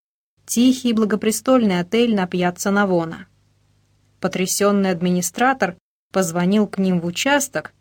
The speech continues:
и сказал, что в одном из номеров произошло самоубийство. Но администратор, как выяснилось, просто пытался выдать желаемое за действительное. Человек не мог застрелиться подобным образом,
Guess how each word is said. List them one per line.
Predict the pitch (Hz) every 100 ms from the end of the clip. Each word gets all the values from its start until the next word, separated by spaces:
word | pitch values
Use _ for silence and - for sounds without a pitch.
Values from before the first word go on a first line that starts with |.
| _
и | 190
сказал, | - 185 185 214
что | - 208
в | 185
одном | 180 196 196
из | 180
номеров | 180 180 208 269
произошло | - 214 190 180 - 214
самоубийство. | 220 226 233 240 190 175 160 - 180 - _ _ _ _ _ _ _ _ _
Но | 202 226
администратор, | 214 233 240 240 - 320 311 277
как | 262 254
выяснилось, | 233 247 233 - 233 220 - _ _ _ _
просто | - 294 294 262
пытался | 247 226 233 233 226 196
выдать | 220 208 180
желаемое | 175 175 185 190 185 185
за | 180
действительное. | 170 180 - 175 170 - - 151 90 - _ _ _ _ _ _ -
Человек | - 196 190 196 220 220
не | 208
мог | 214 233
застрелиться | 202 208 208 196 202 - 196
подобным | 196 185 185 185 196
образом, | 190 170 170 170 170